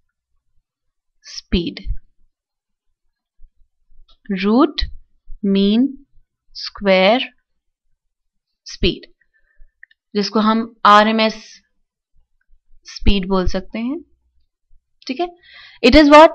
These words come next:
नाम से बिल्कुल समझ में आ रहा है, आपने speed लिया, मतलब particles की speed, उनका square किया, उनका mean निकाला, उनका root निकाल लिया,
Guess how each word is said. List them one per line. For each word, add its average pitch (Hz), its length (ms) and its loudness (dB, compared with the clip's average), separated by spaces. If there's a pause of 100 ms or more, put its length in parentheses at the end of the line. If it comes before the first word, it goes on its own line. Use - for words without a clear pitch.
(200)
नाम 254 360 8
से 294 140 4
बिल्कुल 277 340 4
समझ 294 260 4
में 247 100 4
आ 214 80 6
रहा 190 120 2
है, 180 120 -4 (420)
आपने 214 400 0
speed 220 400 -2
लिया, 233 240 4 (640)
मतलब 185 320 0 (920)
particles 202 400 2
की 214 180 -6
speed, 285 360 2 (440)
उनका 196 300 0
square 196 400 4
किया, 285 460 0 (160)
उनका 175 320 -6
mean 202 280 2
निकाला, 269 500 4
उनका 226 360 0
root 330 260 0
निकाल 165 260 -8
लिया, 170 260 -14